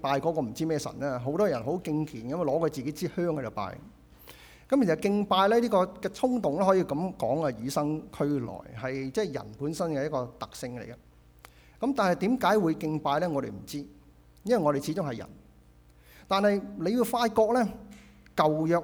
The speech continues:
新約，我哋要去到神嘅殿裏面敬拜係冇改變嘅。舊約係叫以色列人，你哋去神嘅殿裏面敬拜。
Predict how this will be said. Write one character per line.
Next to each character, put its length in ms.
新 340
約， 140
我 140
哋 140
要 160
去 60
到 140
神 300
嘅 100
殿 260
裏 120
面 180
敬 220
拜 100
係 160
冇 140
改 180
變 220
嘅。 40
舊 220
約 140
係 280
叫 240
以 100
色 120
列 120
人， 140
你 140
哋 100
去 240
神 220
嘅 100
殿 160
裏 60
面 140
敬 180
拜。 180